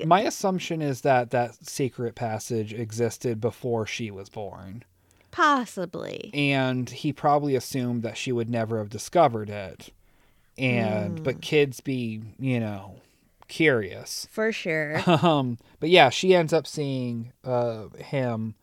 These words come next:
Speaker 1: uh, prepping for the experiment. Um, wh-, while she comes in, she notices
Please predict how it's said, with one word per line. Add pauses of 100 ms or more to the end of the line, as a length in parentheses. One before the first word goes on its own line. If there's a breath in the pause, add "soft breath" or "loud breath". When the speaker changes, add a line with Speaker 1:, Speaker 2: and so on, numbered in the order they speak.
(240)
Speaker 1:
uh,
prepping
for
the
experiment. (320 soft breath)
Um,
wh-,
while
she
comes
in, (300 soft breath)
she (160)
notices